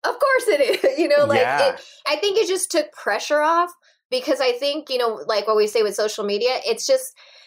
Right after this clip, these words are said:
Speaker 1: so in our face all the time that people feel like you have to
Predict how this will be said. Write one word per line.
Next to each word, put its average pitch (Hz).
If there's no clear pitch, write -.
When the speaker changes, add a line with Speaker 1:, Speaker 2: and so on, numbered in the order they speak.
Speaker 1:
so 320
in 285
our 269
face 247
all 285
the 302
time 311
that 269
people 247
feel 240
like 240
you 233
have 220
to -